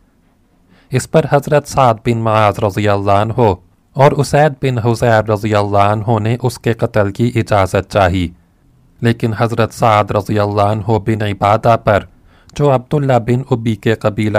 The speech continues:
خزرج کے سردار تھے، قبائلی حمیت غالب آ گئی اور دونوں حضرات میں ترش کلامی ہو گئی، جس کے نتیجے میں دونوں قبیلے بھڑک اٹھے۔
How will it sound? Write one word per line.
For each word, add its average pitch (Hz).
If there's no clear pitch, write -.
خزرج 104
کے 98
سردار 98
تھے، 95
قبائلی 143
حمیت 120
غالب 95
آ 98
گئی 92
اور 107
دونوں 110
حضرات 110
میں 110
ترش -
کلامی 98
ہو 107
گئی، 104
جس 143
کے 160
نتیجے 143
میں 131
دونوں 123
قبیلے 104
بھڑک 95
اٹھے۔ 92